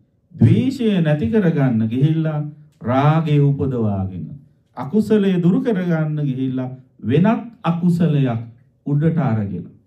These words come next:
ආන්න ඒකයි කිව්වේ මේ මෛත්‍රී භාවනාව දන්නවා කියලා හිතාගෙන හිටියට ගොඩක් අය දන්නේම නැතුව කුසලයේ වෙනුවට අකුසලයේ වැඩෙන අවස්ථා තියෙනවා. ඒ නිසා ඒක හරියට තේරුම් අරගෙන කරන්න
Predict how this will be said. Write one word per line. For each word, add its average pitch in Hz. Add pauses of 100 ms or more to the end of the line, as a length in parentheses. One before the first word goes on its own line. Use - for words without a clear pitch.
(1000)
ආන්න 135
ඒකයි 139
කිව්වේ 131
මේ 120
මෛත්‍රී 117
භාවනාව 127
දන්නවා 117
කියලා 123
හිතාගෙන 120
හිටියට 131
ගොඩක් 135
අය 170 (880)
දන්නේම 175
නැතුව 208
කුසලයේ 190
වෙනුවට 175
අකුසලයේ 147
වැඩෙන 131
අවස්ථා 107
තියෙනවා. - (720)
ඒ 120
නිසා 147
ඒක 143
හරියට 175
තේරුම් 165
අරගෙන 131
කරන්න 113